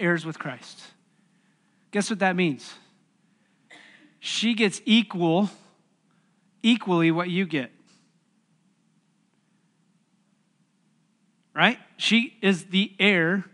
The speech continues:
just as we are heirs. She is an heir with the gracious gift of life, and we get those same things. And here's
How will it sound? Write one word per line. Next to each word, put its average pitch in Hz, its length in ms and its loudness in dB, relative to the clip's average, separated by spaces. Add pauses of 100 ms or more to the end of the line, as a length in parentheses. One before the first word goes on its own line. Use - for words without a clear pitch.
(180)
just 196 300 0
as 165 180 -2
we 214 240 0
are 170 380 2
heirs. 165 440 2
She - 440 -2
is 190 180 0
an 180 260 -2
heir 175 560 4 (220)
with 196 220 2
the 190 80 0
gracious 202 720 0
gift 208 400 0
of 175 180 -4
life, 156 340 -4
and 175 200 0
we 196 180 -2
get 196 300 -2
those 175 240 -2
same 196 560 -2 (280)
things. - 600 -6 (1800)
And 170 140 2
here's 196 640 2